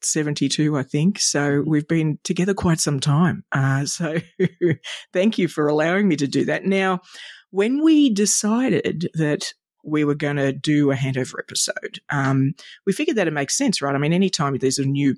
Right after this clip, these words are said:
somebody takes on a new role, you hand over things. So we thought, "Well, we've gotta do that for this. We've gotta give the listener the opportunity to,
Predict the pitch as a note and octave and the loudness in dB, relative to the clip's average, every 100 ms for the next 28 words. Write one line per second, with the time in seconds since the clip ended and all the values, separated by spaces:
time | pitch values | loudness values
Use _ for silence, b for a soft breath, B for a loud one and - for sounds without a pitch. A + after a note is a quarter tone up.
0 | - E3 C#3 C3+ C#3 - C3+ C3+ C3+ B2+ | -2 -2 0 0 -2 -2 0 0 0 0
1 | B2+ D#3+ C#3+ B2+ C3+ C#3 B2 C3+ C3 - | 0 0 0 0 0 0 0 0 -2 -2
2 | E3+ A#3 - B B B - E3+ E3+ E3 | 0 0 0 B B B -8 -2 0 0
3 | F3+ E3+ D#3+ _ _ - F#3+ B3 F3 B2 | 0 0 -2 _ _ -12 -4 -2 0 0
4 | - - - A#3 - E3+ - F3+ D3 D3 | -2 -4 -2 -2 0 -2 -2 -2 0 -2
5 | C3+ D3 C#3+ - C#3 C3+ - - D3 D3 | -2 -2 -2 0 -2 -2 -4 -2 0 2
6 | D3 - C3 | 2 2 0